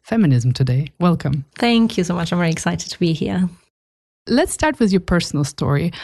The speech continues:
Speaker 1: of how, from being raised in a village of eight inhabitants in Germany, you came all the way to Oxford to pursue your dream and to study global governance and diplomacy. Can you tell me about that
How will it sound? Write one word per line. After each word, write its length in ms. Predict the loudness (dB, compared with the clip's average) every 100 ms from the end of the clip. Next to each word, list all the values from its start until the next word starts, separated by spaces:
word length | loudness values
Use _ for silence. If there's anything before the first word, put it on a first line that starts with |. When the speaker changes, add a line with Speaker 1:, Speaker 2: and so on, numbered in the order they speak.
| -18 -20 _ -6
Speaker 1:
of 80 | -2
how, 260 | 0 0
from 240 | 2 0 2
being 280 | 2 2
raised 340 | 4 2 0 -2
in 140 | -2
a 60 | 0
village 360 | 0 0 0
of 340 | -2 -2 -4 -6
eight 240 | -2 0 0
inhabitants 640 | 0 0 0 0 0 2
in 160 | 0 2
Germany, 580 | 4 4 4 2 0 -4 -16 -12 -8
you 80 |
came 320 | -4 0 -2 -2
all 180 | -2 0
the 140 | 2 2
way 140 | 2
to 140 | 0
Oxford 480 | 0 0 -2 -6 -4
to 100 | -4
pursue 340 | -4 -6 -4 -2
your 160 | -2
dream 500 | -2 -2 0 2 0 -6 -20 _
and 140 | -4 -4
to 80 |
study 340 | -2 0 0 0
global 320 | 2 2 2
governance 560 | 2 2 4 2 2 2
and 100 | 0
diplomacy. 760 | 0 0 0 -2 -4 -6 -6 -10 _ -8
Can 220 | -2 0
you 100 | 0
tell 260 | 0 0 2
me 120 | 2
about 280 | 2 0 0
that 180 | -4